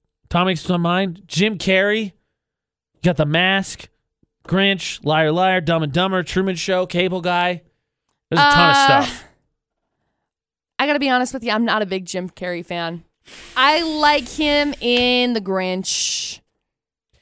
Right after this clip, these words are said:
Speaker 1: Out of all those movies I mentioned, the only one you like is The Grinch.
Speaker 2: I like the other. I like, like, The Truman Show was pretty good.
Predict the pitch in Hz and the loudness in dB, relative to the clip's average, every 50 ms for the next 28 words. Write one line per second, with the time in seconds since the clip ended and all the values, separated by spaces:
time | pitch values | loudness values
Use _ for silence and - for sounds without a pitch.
0 | _ _ - - 180 196 165 196 190 185 214 214 240 233 190 202 226 233 226 226 | _ _ -2 0 2 2 2 2 2 2 2 2 2 0 0 -2 -2 -2 -2 -2
1 | 202 202 208 196 190 185 185 175 - - 151 139 135 135 139 147 160 160 165 165 | -2 0 0 0 0 -2 -2 -2 -4 -4 -4 -2 0 0 0 2 2 2 2 2
2 | 165 160 151 147 151 135 151 131 131 143 123 135 123 107 98 98 - - - - | 0 0 0 0 0 -2 -4 -4 -4 -4 -4 -4 -6 -6 -8 -10 -12 -12 -14 -14
3 | _ - - 392 466 466 440 440 440 302 320 339 302 285 285 277 285 277 - 285 | _ 2 4 4 6 6 4 4 2 0 -2 0 2 2 2 2 2 2 2 2
4 | 339 339 339 330 330 330 - - 226 277 262 220 233 220 - - 240 226 233 226 | 2 2 2 2 0 0 -2 -4 -4 -4 -4 -4 -4 -6 -6 -6 -6 -6 -6 -4
5 | - 240 220 214 208 - - 233 208 208 190 208 196 196 196 196 196 190 | -2 -2 0 0 -2 -4 -4 -6 -8 -4 -2 0 2 2 2 2 2 0